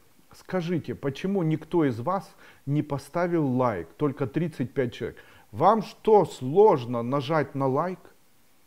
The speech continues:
Я тут распинаюсь перед вами. <laughs> Лайк вот здесь вот под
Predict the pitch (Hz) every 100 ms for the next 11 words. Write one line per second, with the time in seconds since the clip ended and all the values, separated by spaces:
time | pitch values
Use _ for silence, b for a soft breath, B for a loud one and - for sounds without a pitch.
0 | _ _ _ b b b b b 135 190
1 | 196 160 165 185 - - 185 185 165 123
2 | - - 131 123 113 143 151 123 110 -
3 | - 175 - - 392 - - _ _ -
4 | _ _ _ _ - _ - _ B B
5 | B B B _ _ _ _ _ _ -
6 | 131 208 185 131 - 139 123 127 160 -
7 | 139 - - - _ _ _ _ - 202
8 | 139 -